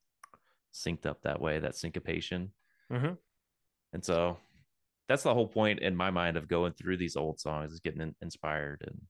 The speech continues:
Speaker 2: Yeah.
Speaker 1: trying to, "How can I use this element from that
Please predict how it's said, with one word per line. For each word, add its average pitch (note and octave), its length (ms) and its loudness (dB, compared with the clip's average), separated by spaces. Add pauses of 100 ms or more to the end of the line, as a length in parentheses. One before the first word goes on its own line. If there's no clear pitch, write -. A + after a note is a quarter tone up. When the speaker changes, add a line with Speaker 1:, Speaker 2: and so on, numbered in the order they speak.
(340)
Speaker 2:
Yeah. F#3+ 160 4
Speaker 1:
trying E2+ 220 -2
to, D2+ 220 0 (520)
"How G2+ 240 0
can F#2 220 0
I F2+ 140 2
use F2 340 2
this G2 260 2
element F#2+ 320 0
from F2+ 120 -4
that F2+ 380 2